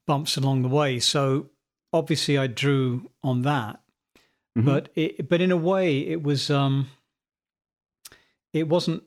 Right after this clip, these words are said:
Speaker 1: it wasn't the most personal song in terms of experience.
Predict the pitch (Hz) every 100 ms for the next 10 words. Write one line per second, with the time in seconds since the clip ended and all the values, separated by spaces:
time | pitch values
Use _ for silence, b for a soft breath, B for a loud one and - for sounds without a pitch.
0 | - 180 - 180 185 175 160 160 151 -
1 | - 175 - - 123 - 131 104 107 165
2 | 135 127 147 127 127 143 - - 143 117
3 | 98 - -